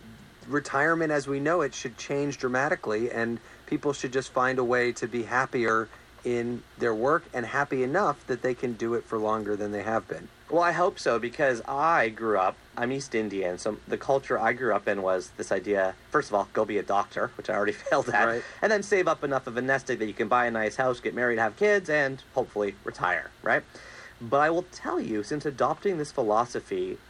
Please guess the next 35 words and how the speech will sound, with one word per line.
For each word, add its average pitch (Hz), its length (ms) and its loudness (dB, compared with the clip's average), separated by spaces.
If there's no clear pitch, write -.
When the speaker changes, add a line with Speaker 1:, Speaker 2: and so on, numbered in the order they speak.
Speaker 2:
it's 151 160 -6
so 202 200 2
liberating. 170 580 2
'Cause 170 120 -4
guess 190 240 -2
what? 190 200 0
I'm 135 100 -6
not 196 200 -2
saving 123 600 -4
for 175 160 2
retirement 196 640 2
anymore. 98 460 0
I'm 170 100 0
not 202 140 2
petrified 156 540 0
at 117 80 0
night 143 260 -2
going 123 200 0
to 117 60 -4
sleep, 151 300 -4
worried 143 240 4
about 123 220 0
sleeping 135 260 -2
in 113 80 0
an 110 60 0
empty 123 240 0
box 123 320 2
on 110 80 -4
the 101 60 -2
side 135 180 0
of 110 80 -2
the 107 60 -10
street 180 280 0
because 131 240 -2
I, 120 140 4